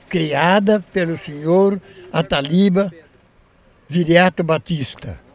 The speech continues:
meu tio. E hoje, hoje, hoje não sei, mas há, há anos atrás tava uma dificuldade para resolver problema lá, que os índios estavam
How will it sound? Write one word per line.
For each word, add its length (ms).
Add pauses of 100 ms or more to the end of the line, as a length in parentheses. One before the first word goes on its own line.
(260)
meu 200
tio. 420 (880)
E 340 (920)
hoje, 560 (760)
hoje, 440
hoje 280
não 160
sei, 220
mas 200
há, 180
há 60
anos 440
atrás 520 (480)
tava 220
uma 460 (760)
dificuldade 800
para 120
resolver 300
problema 400
lá, 160
que 100
os 120
índios 180
estavam 380